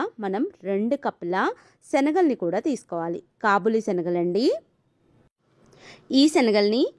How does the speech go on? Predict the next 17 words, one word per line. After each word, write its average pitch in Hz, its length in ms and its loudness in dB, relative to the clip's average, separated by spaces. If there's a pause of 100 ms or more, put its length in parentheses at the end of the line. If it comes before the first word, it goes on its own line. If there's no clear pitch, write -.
(140)
మనం 196 240 0 (1200)
ఎనిమిది 254 380 4
గంటల 247 300 -2
పాటు 285 260 -2
నానబెడితే 196 640 -4
శనగలు 202 480 -2
చక్కగా 220 500 -6
నానతాయండి. 180 720 -2 (400)
ఇప్పుడు 302 260 -2 (240)
ఈ 247 180 -2
శనగలన్నీ 262 680 -2 (140)
కూడా 196 380 0
కర్రీలోకి 190 680 -2 (200)
బాగా 214 400 -2
కలిసేలాగా 196 680 -4
కలుపుకుందాము. 190 800 -4 (360)
నేను 277 220 4